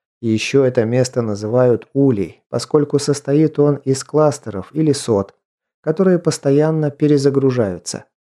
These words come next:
Это, кстати, ответ на твой вопрос, почему нельзя остаться тут.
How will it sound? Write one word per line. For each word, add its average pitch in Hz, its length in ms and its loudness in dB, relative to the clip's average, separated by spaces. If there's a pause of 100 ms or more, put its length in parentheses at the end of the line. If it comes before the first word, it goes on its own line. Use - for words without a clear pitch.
(340)
Это, 110 180 -4
кстати, 120 440 -2
ответ 135 360 0
на 127 100 0
твой 127 240 0
вопрос, 127 440 0
почему 156 400 -4
нельзя 147 380 2
остаться 139 500 -2
тут. 120 280 -10